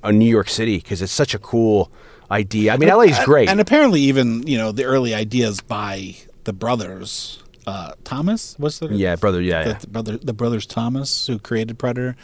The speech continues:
Speaker 2: and wrote this movie, that they originally were gonna set it in New York,
Speaker 1: Yeah.
Speaker 2: but then they just realized that wasn't gonna be cost effective.
Speaker 1: Yeah, especially what they needed to do.
Speaker 2: So they decided to shoot it in L A.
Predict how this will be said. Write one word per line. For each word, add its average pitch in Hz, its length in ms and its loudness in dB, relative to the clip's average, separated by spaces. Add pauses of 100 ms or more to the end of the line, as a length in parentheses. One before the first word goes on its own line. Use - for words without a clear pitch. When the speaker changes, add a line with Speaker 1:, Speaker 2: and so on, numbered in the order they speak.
(340)
Speaker 2:
and 110 140 -4
wrote 110 200 0
this 113 220 -6
movie, 113 320 -4 (400)
that 135 140 2
they 165 120 6
originally 156 320 4
were 127 140 2
gonna 127 420 4
set 127 300 2
it 95 100 -6
in 98 180 -12
New 101 80 -10
York, - 380 -12
Speaker 1:
Yeah. 101 180 0
Speaker 2:
but - 80 -6
then 113 160 0
they 113 100 -2
just 104 220 -8
realized 98 320 -8
that 92 120 -12
wasn't 98 260 -10
gonna 90 80 -18
be 87 100 -16
cost - 360 -14
effective. - 520 -18
Speaker 1:
Yeah, 87 200 -2
especially 87 340 -8
what 82 100 -4
they 85 100 -4
needed 76 240 -8
to 76 100 -10
do. 80 140 -6
Speaker 2:
So 110 320 0
they 104 120 -8
decided 104 400 -6
to 95 60 -14
shoot 101 240 -6
it 95 100 -10
in 92 100 -12
L 92 200 -12
A. - 240 -16